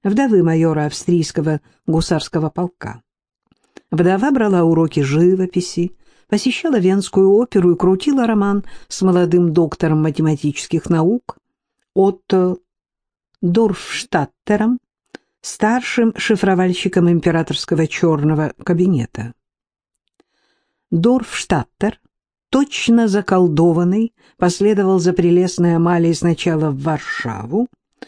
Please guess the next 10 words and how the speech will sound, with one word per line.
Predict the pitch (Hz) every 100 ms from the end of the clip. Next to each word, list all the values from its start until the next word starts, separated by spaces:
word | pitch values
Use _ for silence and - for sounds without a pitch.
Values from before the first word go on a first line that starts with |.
| _
затем | - 175 196 214 202
в |
Санкт-Петербург, | - 226 196 - - 180 180 165 139 120 147 196 254 - _ _ _
где | 170 156 208
узнал, | 190 180 185
что | 170 - 175
она | 165 165 160 156 -
не | 190 240
польская | 247 - 170 147 - - 151
дворянка | 139 156 160 190 240 - 262